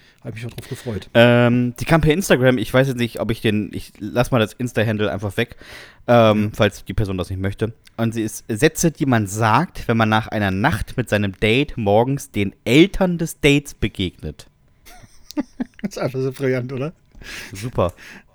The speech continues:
Speaker 1: Das ist einfach so, einfach eine richtig gute Situation.
Speaker 2: Re-, auch schön unangenehm. Möchtest du beginnen?
Speaker 1: Dann komm,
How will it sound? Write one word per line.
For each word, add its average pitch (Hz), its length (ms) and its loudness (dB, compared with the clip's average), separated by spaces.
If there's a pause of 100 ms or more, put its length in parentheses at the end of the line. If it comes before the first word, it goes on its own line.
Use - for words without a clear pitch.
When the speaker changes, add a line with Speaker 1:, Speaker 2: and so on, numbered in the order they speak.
(120)
Speaker 1:
Das 196 120 -12
ist - 60 -14
einfach 143 200 -6
so, - 220 -4
einfach 156 200 -2
eine 160 160 0
richtig 185 300 -4
gute 151 240 0
Situation. 127 680 -4 (640)
Speaker 2:
Re-, 135 160 -8
auch - 140 -8
schön - 220 0
unangenehm. 104 580 0
Möchtest 160 220 -2
du - 20 -2
beginnen? 131 400 -2
Speaker 1:
Dann 113 140 -12
komm, 127 160 0